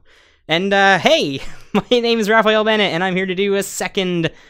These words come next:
Raph Rambles video because it was lots of fun talking to all of you in this, this video format. Uh, so here I am again. And if you wanna talk, if you wanna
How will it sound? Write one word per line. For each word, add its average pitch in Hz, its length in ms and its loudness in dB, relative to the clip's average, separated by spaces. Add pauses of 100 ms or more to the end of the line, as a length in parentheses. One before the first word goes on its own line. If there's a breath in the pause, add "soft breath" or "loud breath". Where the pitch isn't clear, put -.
(240 loud breath)
Raph 170 460 0
Rambles 160 600 -2
video 160 360 -2
because 147 380 -8
it 175 160 -8
was 175 160 -10 (180)
lots 165 240 -4
of 185 60 -10
fun 233 300 0
talking 147 220 -2
to 143 60 -4
all 139 140 0
of 131 80 -4
you 127 200 -4
in 131 200 -8
this, - 400 -10 (960 soft breath)
this 135 260 -8
video 143 680 -2
format. 135 800 -6 (560 soft breath)
Uh, 127 140 -4
so 156 100 -4
here 202 140 2
I 226 60 2
am 240 100 -2
again. 254 360 -4 (280)
And 160 240 -6
if 165 120 -8
you 180 80 -6
wanna 214 140 -2
talk, 214 220 -2
if 160 100 -8
you 196 80 -2
wanna 190 440 -2